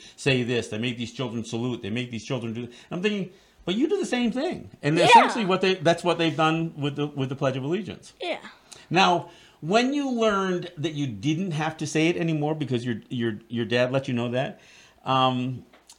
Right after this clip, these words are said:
Speaker 1: did it become a conversation in school?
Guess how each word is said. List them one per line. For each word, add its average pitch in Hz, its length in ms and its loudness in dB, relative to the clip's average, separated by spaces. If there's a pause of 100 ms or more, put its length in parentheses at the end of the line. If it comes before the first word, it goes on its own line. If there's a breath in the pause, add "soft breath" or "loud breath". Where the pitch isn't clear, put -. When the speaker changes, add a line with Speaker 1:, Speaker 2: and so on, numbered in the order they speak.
(240)
Speaker 1:
did 165 240 6
it 170 180 4
become 170 720 -4
a 151 100 -4
conversation 156 840 0
in 151 120 -2
school? 233 440 -4